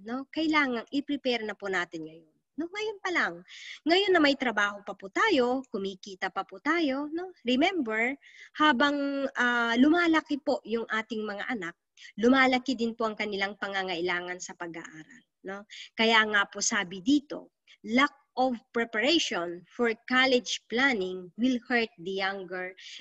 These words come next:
generation. Okay? It will hurt your children. Wala pong ibang masasaktan, kundi po ang ating mga anak. Okay? So, ito po ang pangatlo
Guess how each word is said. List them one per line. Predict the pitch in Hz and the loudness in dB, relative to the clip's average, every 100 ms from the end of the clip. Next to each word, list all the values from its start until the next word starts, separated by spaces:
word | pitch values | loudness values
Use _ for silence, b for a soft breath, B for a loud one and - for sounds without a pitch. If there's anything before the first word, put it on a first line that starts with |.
| 214 | -4
generation. | 165 202 180 170 165 156 - - _ _ _ - | 0 0 0 -4 -6 -8 -12 -18 _ _ _ -20
Okay? | 175 202 196 | -12 -10 -8
It | 254 - 254 | -8 -4 -2
will | 233 | -2
hurt | 247 247 240 | -2 -4 -4
your | 226 233 | -8 -6
children. | - 202 175 165 156 _ | -6 -6 -6 -12 -14 _
Wala | 254 285 311 | -4 -2 -2
pong | 311 | -4
ibang | 254 226 | -4 -4
masasaktan, | 220 208 185 180 - - - B B _ | -4 -4 -4 -8 -12 -20 -20 B B _
kundi | 269 262 269 | 2 4 2
po | 254 | 4
ang | 233 226 | 2 2
ating | 214 220 - 202 214 B B - | 0 -2 -4 -10 -10 B B -6
mga | 202 185 170 | -6 -6 -10
anak. | 160 147 - _ _ | -10 -12 -18 _ _
Okay? | 190 - 320 330 269 b | -12 0 2 2 -2 b
So, | - - 349 | -6 2 2
ito | 330 | 2
po | 320 320 247 | 2 2 2
ang | 240 - _ | 0 -4 _
pangatlo | 311 311 302 - 269 | 2 2 0 4 6